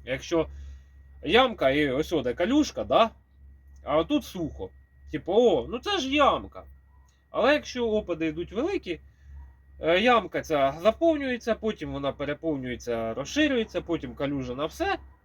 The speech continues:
І ми цю ямку не бачимо із-за води, ми її не сприймаємо, і ми сприймаємо, ой, просто калюшка на дорозі. Не можна сприймати просто калюшка на дорозі.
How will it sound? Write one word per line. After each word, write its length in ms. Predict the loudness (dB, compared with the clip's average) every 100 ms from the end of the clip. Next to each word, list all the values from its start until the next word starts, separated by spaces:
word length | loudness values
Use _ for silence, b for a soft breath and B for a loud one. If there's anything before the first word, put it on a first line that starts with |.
| -6
І 60 |
ми 140 | -2 -2
цю 140 | 0
ямку 320 | 2 2 0
не 120 | -2
бачимо 460 | 2 4 4 2 -8
із-за 200 | -6 -4
води, 480 | -4 -2 -2 -2 -4
ми 140 | -6 -2
її 180 | 0 0
не 120 | -4
сприймаємо, 720 | -8 -10 -4 0 2 0 -4
і 80 | -4
ми 140 | -4
сприймаємо, 680 | -6 -10 -10 -4 -2 -2 -4 -2
ой, 200 | 2 2
просто 420 | 0 -4 -4 -4
калюшка 460 | -4 -4 -4 -6 -8
на 100 | -6
дорозі. 420 | -4 -4 -6 -10 -18 -20 -10
Не 100 | -6
можна 340 | -2 -4 -6
сприймати 500 | -12 -10 -2 0 0
просто 380 | -4 -8 -8 -10
калюшка 440 | -10 -8 -10 -12
на 100 | -12
дорозі. 380 | -10 -8 -8 -8